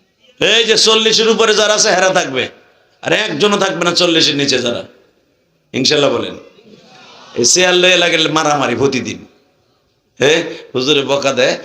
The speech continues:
"আমাকে চেয়ার দিল না বাবা, কুতুব মাস্টারে ঠিকই দিছে।" কয় কি কয় না? আমি এলাকার মেম্বার চেয়ারম্যান, আমার একখান চেয়ার পাইলাম না। এলাকার সবচেয়ে রিক্সা চালায়, অটো রিক্সা চালায়,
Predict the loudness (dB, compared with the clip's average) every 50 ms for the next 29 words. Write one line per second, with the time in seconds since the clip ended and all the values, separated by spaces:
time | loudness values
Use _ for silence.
0 | -14 -20 -20 _ _ -10 -8 -6 -6 -4 -2 -2 -2 0 -2 -2 -4 -4 -6 -6
1 | -6 -6 -8 -8 -6 -6 -6 -6 -6 -6 -8 -6 -8 -8 -8 -8 -10 -8 -6 -4
2 | -2 -2 -2 -4 -6 -8 -4 -4 -4 -4 -4 -8 -12 -8 -4 -4 -4 -4 -4 -10
3 | -20 _ _ _ _ _ _ _ _ _ _ _ _ _ _ _ _ _ _ _
4 | _ _ _ _ _ _ _ _ _ _ _ _ _ _ _ _ _ _ _ _
5 | -4 -4 -2 -2 -2 -4 -6 -6 -8 -8 -10 -12 -16 -20 _ _ -20 -20 -20 -20
6 | -20 -20 -20 -20 -20 -20 -20 _ _ -8 -8 -8 -10 -14 -20 -20 -20 -20 _ _
7 | _ _ _ _ _ -8 -6 -4 -4 -2 -2 -2 -2 -2 -4 -2 -2 -2 -2 0
8 | 0 -2 -2 -2 -2 -2 -2 -2 -4 -4 -4 -4 -4 -2 -4 -4 -4 -4 -2 -2
9 | 0 0 0 0 0 0 0 0 -2 -2 -2 -4 -4 -6 -8 -14 -20 -20 _ _
10 | _ _ -2 -2 -2 0 0 0 0 0 -2 -2 -2 -4 -2 -2 -2 -2 -2 -4
11 | -8 -12 -18 -6 -4 -2 0 0 2 2 2 2 2 2 0 0 0 0 -2 -4
12 | -8 -6 -4 -4 -2 -2 0 0 0 0 0 0 0 0 0 0 0 0 0 -2